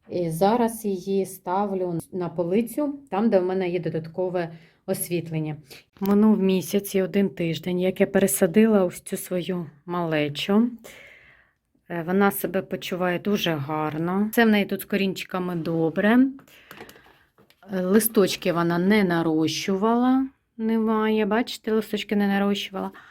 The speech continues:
Але вона, дивіться, яка зірочка, вона розпустилася, розквітла. В неї такі, мені подобається. І, знаєте, скоріш за все, я підозрюю, що це в мене пересорт.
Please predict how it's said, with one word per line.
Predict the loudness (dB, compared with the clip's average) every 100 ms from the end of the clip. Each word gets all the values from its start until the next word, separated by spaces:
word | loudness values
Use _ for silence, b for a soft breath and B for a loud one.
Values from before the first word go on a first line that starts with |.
| B B B _
Але | -4 -2 0 2 4 4 4 2
вона, | 0 2 2 2 2 4 6 6 4
дивіться, | 2 0 -4 -8 -6
яка | -6 -4 -4 -4 -6 _ _ B B B -6
зірочка, | -4 0 4 4 4 2 0 0 0
вона | 0 0 0 -2
розпустилася, | -4 -6 -14 -10 -6 -4 -2 -4 -6 -8 -4
розквітла. | -4 -6 -6 -2 -2 0 0
В | 2
неї | 0 0
такі, | -4 -8 -2 -2 -2 B B B B B -4
мені | -2 -2
подобається. | 0 0 0 0 2 2 0 -2 0
І, | 0 0 -10 0
знаєте, | 0 0
скоріш | -4 0 2 2
за | 0
все, | -2 0 0
я | 0
підозрюю, | -2 -2 -2 0 -2
що | -4 -8
це | -4 -2
в |
мене | 0 -2 -2
пересорт. | -2 -2 -4 -2 -2 -4